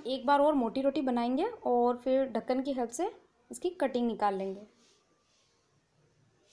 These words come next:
पहले हम सारी लोइयों को एक बाउल में डाल देंगे ताकि ये सूखे ना।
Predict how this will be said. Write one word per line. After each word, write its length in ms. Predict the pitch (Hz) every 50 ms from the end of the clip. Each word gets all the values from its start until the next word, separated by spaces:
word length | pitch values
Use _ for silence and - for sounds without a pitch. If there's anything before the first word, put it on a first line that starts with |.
| - - - - _ _ _ _ _ _ _ _ _ _ _ _ _ _ _ _ _ _ _ _ _ _ _ _ _ _ _ -
पहले 180 | 247 247 247 269
हम 340 | 254 269 269 277 277 277 269 - _ _ _ _ _ _ _ _ _ _ _ _ _ _ _ _ _ -
सारी 320 | - - 247 240 254 311 311
लोइयों 320 | 285 262 262 254 269 277
को 200 | 269 311 349 359 370 - - _ -
एक 200 | 233 226 233 - 247
बाउल 240 | 240 214 220 226
में 140 | 226 254 262
डाल 220 | 226 214 208 208 220
देंगे 240 | 247 262 285 381 440 - - _ -
ताकि 360 | - 247 247 - 277 285 294 - - - - _ _ _ _ _ _ _ _ _ _ _ _ _ -
ये 160 | 240 269 277
सूखे 340 | - - 240 - - 285 277
ना। 220 | 285 311 392 427